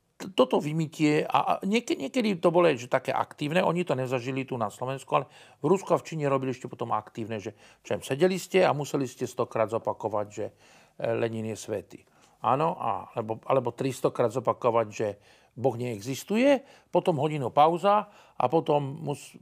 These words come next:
ste opakovali jen tisíckrát, že, e, náboženstvo je opium ľudstva. Áno? Takže to boli také tie aktívne prvky, ale predtým, predtým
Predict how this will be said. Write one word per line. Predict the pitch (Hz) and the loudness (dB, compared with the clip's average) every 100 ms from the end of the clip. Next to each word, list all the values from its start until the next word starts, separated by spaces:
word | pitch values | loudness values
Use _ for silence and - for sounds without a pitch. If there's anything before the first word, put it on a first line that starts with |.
| 143 | -20
ste | - - | -8 4
opakovali | 139 135 131 135 123 123 123 | 4 4 2 4 4 4 0
jen | 120 | -2
tisíckrát, | 139 123 127 - - 117 113 | -6 -8 -8 -4 2 4 4
že, | 110 113 - - - _ | 0 -4 -4 -20 -20 _
e, | - 113 113 | -4 -2 0
náboženstvo | 113 123 120 117 113 - 110 | 0 -2 -2 -6 -8 -4 -4
je | |
opium | 104 - 107 107 | -4 -8 -10 -10
ľudstva. | 107 _ - - | -12 _ -14 -10
Áno? | 117 165 165 - _ _ | -6 -4 -6 -10 _ _
Takže | 120 135 - _ - | -6 -6 -10 _ -4
to | 147 | 2
boli | 151 | 4
také | 156 - 139 | 4 0 -4
tie | 143 | -2
aktívne | - 127 - 139 131 151 180 196 - _ _ | 0 0 0 -6 0 2 4 2 -6 _ _
prvky, | - 143 - 190 | -2 -2 -4 0
ale | - 143 | 2 2
predtým, | - 160 208 - 151 147 180 226 202 _ _ _ _ | 4 4 4 -2 -2 0 2 0 -4 _ _ _ _
predtým | 143 180 - 151 156 165 | 4 4 0 -2 2 2